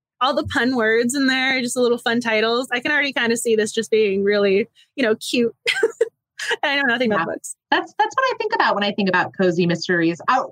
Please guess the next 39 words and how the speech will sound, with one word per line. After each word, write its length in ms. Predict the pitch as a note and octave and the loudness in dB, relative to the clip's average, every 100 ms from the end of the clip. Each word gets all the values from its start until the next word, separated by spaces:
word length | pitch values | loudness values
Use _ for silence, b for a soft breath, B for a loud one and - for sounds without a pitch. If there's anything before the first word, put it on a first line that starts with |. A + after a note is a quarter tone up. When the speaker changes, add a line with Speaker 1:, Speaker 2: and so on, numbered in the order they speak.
| - | -2
Speaker 2:
I 200 | G#3 C4 | -2 2
don't 180 | D#4+ | 2
know 160 | D4 C4 | 2 0
if 60 | - | 0
I 100 | - | 0
told 280 | F3+ G#3 F#3 | 0 0 2
you. 200 | F3 E3 | 0 0
Oh, 100 | - - | 0 0
oh, 60 | E4+ | 2
no, 140 | F4+ | 2
you 120 | D#4+ | 2
know 60 | E4 | 2
what? 180 | E4+ - _ _ - | 0 -4 _ _ 0
You 200 | C#4 E4 | 2 2
finish 300 | B3+ F#3+ F3 - | 0 0 -2 -2
'cause 140 | C4+ | -2
I 80 | G#3 | 0
don't 100 | A3 | 0
wanna, 180 | A3 G#3+ | 2 2
like, 200 | F#3+ F3+ - | 0 -2 -4
throw 180 | A3+ B3 | 0 0
you 180 | G3 F#3+ | 2 0
off 120 | F3 | 0
your 100 | F#3 | -2
game. 160 | E3+ E4 | -2 2
Speaker 1:
No, 80 | B4+ | 2
no, 60 | |
no. 500 | C#5+ C#5 C#5 C5+ C5+ | 4 4 4 2 2
I 120 | G4 G4+ | 2 2
mean, 180 | G#4 F#4+ | 2 2
that 160 | F4+ F#4+ | 2 2
was 140 | A4+ A4 | 2 2
my 140 | A4 | 2
note. 280 | E4+ D#4 G4 D#4 | 2 2 0 0
And 140 | D#4+ | 0
then 200 | D4+ D4+ D4 D4 | 0 -2 -2 -2
next 300 | C#4+ - - | -2 -2 0
month, 260 | E4 D#4+ F#4 _ | 2 0 -2 _
Ben 380 | C#4+ C#4+ D4+ | -2 -2 -2